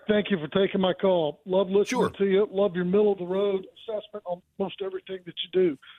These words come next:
Speaker 1: Wanted to talk to you briefly about the indictment in relation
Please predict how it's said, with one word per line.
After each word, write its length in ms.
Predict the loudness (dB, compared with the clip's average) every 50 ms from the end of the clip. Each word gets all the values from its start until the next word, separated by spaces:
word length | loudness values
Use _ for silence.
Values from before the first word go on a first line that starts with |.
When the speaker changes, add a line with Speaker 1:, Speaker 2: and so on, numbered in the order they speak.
| _ _ _ _ _ _ _ _ _ -2
Speaker 1:
Wanted 280 | 0 2 2 2 2 0
to 120 | -2 -4
talk 320 | -2 -2 0 0 -2 -4 -8
to 100 | -8 -8
you 140 | -6 -8 -8 _ _
briefly 460 | -4 -2 0 0 -2 -2 -4 -4 -2 -2
about 400 | -2 -2 0 0 0 -2 -4 -8 _ _ _ _ _ _ _ _ _ _ -16 -6 -2
the 140 | 0 2 2
indictment 640 | 0 0 0 0 0 0 0 -2 -4 -4 -4 -4
in 220 | -6 -12 -14 -14 -18 _ _ -8
relation 720 | -4 -2 0 2 2 2 0 -2 -6 -12 -12 -14 -16 -18